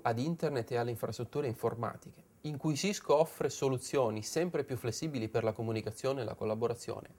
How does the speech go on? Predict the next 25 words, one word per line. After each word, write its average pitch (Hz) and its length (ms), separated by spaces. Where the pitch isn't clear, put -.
non 226 120
c'è 254 140
scelta. - 480
La 120 100
sicurezza 135 600
è - 80
un 123 80
fattore 131 460
da 110 100
considerare. - 680
Non 170 120
è 226 60
pensabile 180 540
mettere 117 280
in 120 60
campo 117 260
soluzioni 127 500
di 110 100
nessun 156 440
tipo 143 300
se 156 180
queste 113 320
non 120 140
sono 107 220
sicure. - 440